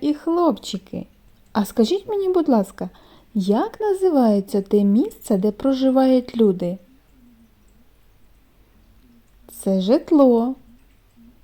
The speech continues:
Це оселя. А як ви думаєте, діти, що потрібно, щоб наша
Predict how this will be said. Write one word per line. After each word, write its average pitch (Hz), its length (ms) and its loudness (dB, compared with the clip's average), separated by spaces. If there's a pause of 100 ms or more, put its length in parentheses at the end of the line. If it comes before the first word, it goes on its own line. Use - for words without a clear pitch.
(400)
Це 185 260 -2
оселя. 202 960 0 (800)
А 294 80 4
як 403 240 4
ви 339 100 4
думаєте, 214 560 4
діти, 208 300 0
що 440 240 2
потрібно, 247 520 4
щоб 214 260 -2
наша 214 380 0